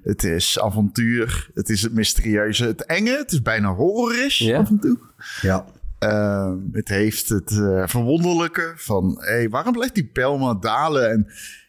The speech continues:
Speaker 1: ik, ik heb wel echt momenten gehad in die game dat ik, zeg maar,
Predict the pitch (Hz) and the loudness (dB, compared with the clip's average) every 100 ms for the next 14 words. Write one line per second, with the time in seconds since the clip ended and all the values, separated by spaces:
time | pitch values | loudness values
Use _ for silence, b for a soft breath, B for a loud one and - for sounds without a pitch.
0 | _ - 98 - - - 98 - 104 107 | _ -10 -8 -8 -6 -2 -2 -2 0 2
1 | 101 117 - 117 110 117 123 107 117 120 | 2 -2 0 2 2 2 0 0 -2 0
2 | 120 117 113 117 117 120 113 117 - - | 0 2 0 0 0 0 0 -2 -6 -6
3 | 123 131 113 104 - | -4 -2 0 -2 -4